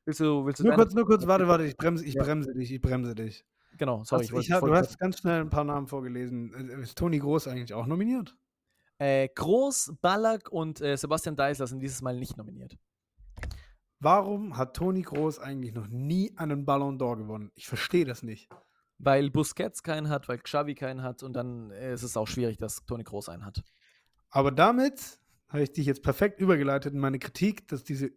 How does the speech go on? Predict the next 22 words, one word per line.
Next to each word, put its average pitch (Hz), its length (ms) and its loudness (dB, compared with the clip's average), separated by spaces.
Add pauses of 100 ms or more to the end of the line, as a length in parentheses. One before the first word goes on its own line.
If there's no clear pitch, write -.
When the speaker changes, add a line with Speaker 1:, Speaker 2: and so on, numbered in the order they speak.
(140)
Speaker 2:
Vergabe 151 460 2
von 147 160 -4
diesen 127 320 -8
Spiel-Awards 147 640 0 (160)
Bullshit 143 420 2
ist. 110 360 -14 (480)
Weil 147 120 4
die 180 80 0
das 170 140 0
einfach 202 240 4
nur 196 100 2
dem 196 220 2
Spieler 208 300 2
in 170 80 0
die 156 100 2
Hand 180 180 2
drücken, 165 400 -2 (220)
der 147 80 -2
am 143 80 -2
meisten 156 300 0
Tore 131 240 4
schießt. 113 360 -10